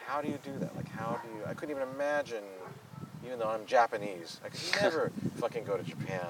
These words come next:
Speaker 1: and take some curriculum in Japan and then work in Japan. I would just not wanna do that.
Speaker 2: I don't know. At home in Germany, everybody started doing the same thing.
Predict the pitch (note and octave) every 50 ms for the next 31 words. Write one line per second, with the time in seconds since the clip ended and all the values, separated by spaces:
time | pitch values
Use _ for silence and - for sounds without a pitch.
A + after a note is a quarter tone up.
0 | E2+ E2+ - - - - - - - - - - - - - F#2 F2 F2 E2 E2
1 | - - - - - - - - - - - - - - - - - - - -
2 | - - - - - - - - G#2+ - - - A2 G2+ F#2+ F#2 F2+ F2 - -
3 | - - - - - - - - A2 A#2 A2+ - A#2 G2+ F#2+ F2+ F2+ F#2+ F#2+ F#2+
4 | F2+ - - F#2 F#2 F#2 F#2 F#2 F2+ F2 E2+ E2+ F2 F2 F2 E2 E2 E2 E2 E2
5 | - - - - - - E2+ F#2 F#2+ - - F#2+ - - - - - F2 F2+ F2+
6 | - G2 A2+ A#2+ A#2 G#2 - - - - - - G2+ G#2 - - - - F2+ G2+
7 | G#2 F#2 D2+ - E2+ F#2 F#2+ - - - - - - - - - A5+ A4+ - -
8 | - - - - - - - - - - - - - - - - - - - -
9 | - - - - F#3 - - - E3 F3 G3 G3+ F3+ D#3+ D3+ C#3 C3+ C3+ - C3+
10 | D#3 F3 G#3 G3+ F#3+ G3 - - - - - - D3 C#3+ C#3 - D3 D3+ D3+ D3+
11 | D3+ D3 C3+ D3 D#3 D#3+ C#3+ B2+ B2 A#2+ A#2+ A#2 - - - - C#3 C3 B2+ A#2+
12 | A2 - B2+ B2+ B2 A#2+ A#2 - - A#2 A#2 A#2+ A#2 A2+ A#2+ A#2 A#2+ B2